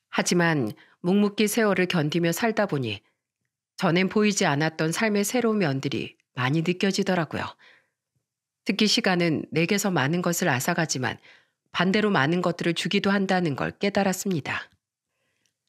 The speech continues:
저는 지금부터 제가 잃고 얻었던 소중한 인연들과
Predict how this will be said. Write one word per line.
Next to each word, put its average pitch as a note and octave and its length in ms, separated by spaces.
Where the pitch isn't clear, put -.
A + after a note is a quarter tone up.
저는 F3 280
지금부터 F3+ 800
제가 G3 300
잃고 E3+ 460
얻었던 F3 460
소중한 A3 480
인연들과 D#3 640